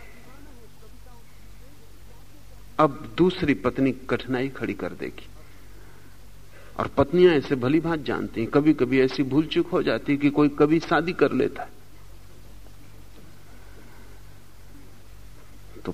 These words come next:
पत्नी के बर्दाश्त के बाहर होता है कि वो कविता लिखे बैठ के उसके सामने। पत्नी मौजूद हो और पति कविता लिखे, तो पत्नी छीन के फेंक देगी उसकी कविता। वैज्ञानिकों के हाथ से उनके उपकरण छीन लिए हैं,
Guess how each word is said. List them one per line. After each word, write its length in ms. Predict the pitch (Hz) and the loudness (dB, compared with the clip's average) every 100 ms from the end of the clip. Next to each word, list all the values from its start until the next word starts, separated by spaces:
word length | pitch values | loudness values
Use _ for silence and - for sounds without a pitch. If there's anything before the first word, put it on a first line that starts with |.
| - | 0
पत्नी 300 | 127 165 185 | 4 8 8
के 100 | 156 | 8
बर्दाश्त 560 | 104 113 139 151 - 127 | 6 4 6 6 4 2
के 60 | |
बाहर 300 | 107 117 151 | 4 4 4
होता 260 | 180 185 170 | 2 4 2
है 80 | 135 | 6
कि 80 | |
वो 60 | 123 | 4
कविता 380 | - 113 110 104 | 6 4 6 4
लिखे 340 | 101 98 107 | 2 0 0
बैठ 300 | 95 92 101 | 0 0 -2
के 120 | - | 2
उसके 320 | 120 117 - 123 | 2 4 0 0
सामने। 480 | - 107 110 107 | 0 0 0 -2
पत्नी 380 | 101 135 135 175 | 4 4 12 12
मौजूद 420 | 156 151 151 180 | 12 12 12 12
हो 60 | 165 | 12
और 80 | 160 | 10
पति 280 | 160 151 165 | 8 8 8
कविता 320 | 160 170 190 | 8 8 8
लिखे, 340 | 165 143 151 - - - - - - - - - - - - | 8 6 0 -2 -12 -12 -12 -14 -16 -16 -16 -16 -16 -14 -6
तो 60 | 113 | 2
पत्नी 360 | 135 135 147 | 4 8 8
छीन 400 | 123 - 151 165 | 8 10 12 12
के 100 | 147 | 12
फेंक 300 | - 156 175 | 8 10 10
देगी 300 | 180 175 147 | 10 8 8
उसकी 240 | 123 - 117 | 4 2 0
कविता। 500 | 127 113 - - - - - - - - 240 240 - - - - - - - | 2 2 -2 -8 -10 -14 -14 -14 -14 -14 -12 -12 -12 -14 -14 -10 -8 -8 4
वैज्ञानिकों 680 | 151 175 165 196 214 196 190 | 10 12 12 12 12 12 12
के 120 | 165 | 12
हाथ 260 | 147 139 175 | 8 10 10
से 180 | - 170 | 10 10
उनके 280 | 156 147 143 | 10 12 10
उपकरण 500 | 131 127 139 160 160 | 10 8 6 8 6
छीन 300 | - 135 120 | 6 6 8
लिए 260 | 110 107 | 8 6
हैं, 300 | 107 107 - | 2 -4 -8